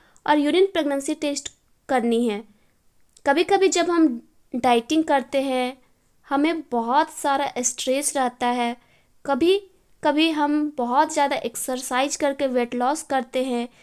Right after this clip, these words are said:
या ट्रैवलिंग या फिर हैवी एक्सर्शन के वजह से भी पीरियड हमारा ड-,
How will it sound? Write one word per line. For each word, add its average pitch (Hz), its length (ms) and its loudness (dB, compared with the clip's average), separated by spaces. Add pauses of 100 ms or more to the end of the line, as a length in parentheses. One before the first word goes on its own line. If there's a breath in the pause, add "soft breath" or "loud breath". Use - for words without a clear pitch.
(220 soft breath)
या 339 120 2
ट्रैवलिंग 311 800 2
या 254 220 2
फिर 311 320 -4
हैवी 269 600 -4
एक्सर्शन 254 680 -2 (360 soft breath)
के 285 100 -2
वजह 254 320 0
से 254 220 -2
भी 320 140 -2
पीरियड 262 360 -2
हमारा 262 520 -2
ड-, 240 140 -10